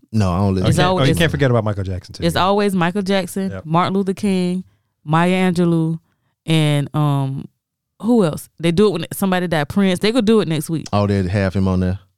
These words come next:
Speaker 2: Mm-hmm.
Speaker 1: On the, when he die? Friday?
Speaker 2: I think so.
Speaker 1: Yeah. Well, it had to be. It would have to be Friday.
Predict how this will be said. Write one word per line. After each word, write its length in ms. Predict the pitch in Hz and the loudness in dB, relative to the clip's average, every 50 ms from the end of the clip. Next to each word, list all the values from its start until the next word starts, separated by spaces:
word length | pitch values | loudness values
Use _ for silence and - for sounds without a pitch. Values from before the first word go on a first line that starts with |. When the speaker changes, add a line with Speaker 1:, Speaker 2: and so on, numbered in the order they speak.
| _ - | _ -2
Speaker 2:
Mm-hmm. 240 | 170 175 175 170 170 | 0 0 2 2 0
Speaker 1:
On 80 | 180 | 0
the, 100 | 185 175 _ _ _ | -2 -4 _ _ _
when 180 | - - 233 240 | -2 0 0 0
he 100 | 233 214 | 0 0
die? 160 | 165 135 104 | 0 0 -2
Friday? 340 | 101 - 120 131 135 135 139 - _ _ _ _ _ _ _ _ _ _ _ _ _ - - | 0 0 -2 -2 -2 -2 -4 -8 _ _ _ _ _ _ _ _ _ _ _ _ _ -8 -4
Speaker 2:
I 20 | |
think 200 | 165 202 226 170 | -4 -2 -2 -4
so. 220 | - 170 147 139 131 _ _ _ _ _ _ _ _ _ _ _ _ _ _ _ _ _ _ _ _ _ _ _ _ _ _ _ - | -6 -8 -8 -8 -10 _ _ _ _ _ _ _ _ _ _ _ _ _ _ _ _ _ _ _ _ _ _ _ _ _ _ _ -14
Speaker 1:
Yeah. 400 | 98 98 92 92 85 82 82 78 - - | -8 -6 -4 -4 -4 -4 -6 -8 -4 0
Well, 300 | - 151 147 135 127 117 | 2 4 4 4 4 2
it 160 | - 113 117 | 2 2 2
had 220 | 127 135 143 131 | 4 2 2 0
to 40 | 107 | 0
be. 160 | 98 104 - | -2 -2 -2
It 60 | - | 0
would 140 | 101 107 110 | 0 0 2
have 160 | 120 113 107 - | 2 0 0 -2
to 60 | 95 | -4
be 140 | 85 85 82 | -4 -4 -6
Friday. 320 | - 73 67 67 71 76 | -6 -8 -10 -10 -10 -14